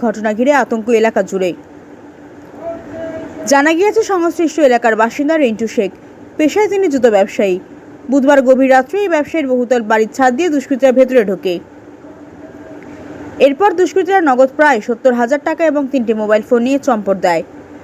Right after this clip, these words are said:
বৃহস্পতিবার সকালে বিষয়টি জানাজানি হতেই এলাকা জুড়ে চাঞ্চল্য ছড়িয়ে পড়ে। বাড়ির সদস্যদের অভিযোগ, ছাদের দরজা না থাকায় দুষ্কৃতীরা সেখান দিয়েই ভেতরে ঢোকে।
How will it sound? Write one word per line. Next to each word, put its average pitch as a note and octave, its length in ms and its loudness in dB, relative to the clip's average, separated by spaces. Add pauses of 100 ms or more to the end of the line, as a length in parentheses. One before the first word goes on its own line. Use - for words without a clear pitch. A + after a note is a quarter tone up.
(300)
বৃহস্পতিবার G4+ 600 2
সকালে F#4+ 340 2
বিষয়টি C#4 420 0
জানাজানি A3+ 460 0
হতেই C4 300 -2
এলাকা G#3 260 0
জুড়ে A#3 260 2
চাঞ্চল্য A#3+ 480 0
ছড়িয়ে F#3 280 0
পড়ে। F#3 280 0 (800)
বাড়ির B3+ 280 0
সদস্যদের F4+ 580 -2
অভিযোগ, B3 380 0 (760)
ছাদের D#4 340 0
দরজা B3+ 320 4
না F#4 120 0
থাকায় F#4 240 -2
দুষ্কৃতীরা C#4 440 -2
সেখান C4+ 340 -2
দিয়েই D#4 140 0
ভেতরে G#3+ 320 2
ঢোকে। F#3 380 -4